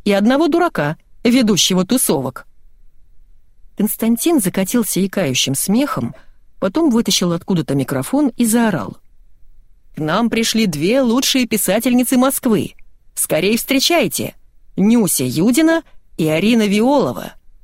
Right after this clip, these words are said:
Музыка тушь!" Но из динамиков почему-то полилось "Happy Birthday". Очевидно, диджей перепутал диски.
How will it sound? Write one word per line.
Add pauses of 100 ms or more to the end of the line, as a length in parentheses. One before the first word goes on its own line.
(120)
Музыка
тушь!" (1200)
Но
из
динамиков
почему-то
полилось
"Happy
Birthday". (440)
Очевидно,
диджей
перепутал
диски.